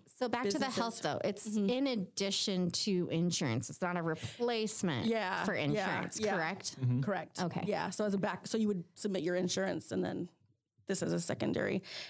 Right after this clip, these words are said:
Speaker 2: And it does say for, like, prescriptions, it can be name brand prescriptions or off brand prescriptions. So
Speaker 1: Oh, that's nice.
Speaker 2: yeah, nice little
Speaker 1: Saving some money.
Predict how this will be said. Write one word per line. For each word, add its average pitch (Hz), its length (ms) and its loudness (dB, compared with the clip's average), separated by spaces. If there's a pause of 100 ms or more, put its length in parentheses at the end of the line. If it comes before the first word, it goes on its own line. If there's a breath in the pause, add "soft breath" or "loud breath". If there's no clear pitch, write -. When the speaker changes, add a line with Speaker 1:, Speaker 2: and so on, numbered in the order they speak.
Speaker 2:
And 247 120 0
it 262 80 0
does 294 220 0
say 254 180 2
for, 254 140 0
like, 214 160 0
prescriptions, 208 520 0
it 208 100 -2
can 104 120 2
be 98 240 2 (220)
name 101 260 2
brand 104 200 0
prescriptions - 520 2
or 180 360 2 (160)
off 170 180 -4
brand - 260 -4
prescriptions. - 600 -2
So - 220 -2
Speaker 1:
Oh, 370 180 2
that's 370 260 0
nice. 170 300 2
Speaker 2:
yeah, 190 220 0 (880)
nice 190 260 0
little 180 320 2 (260)
Speaker 1:
Saving 175 300 2
some 175 240 2
money. 202 640 2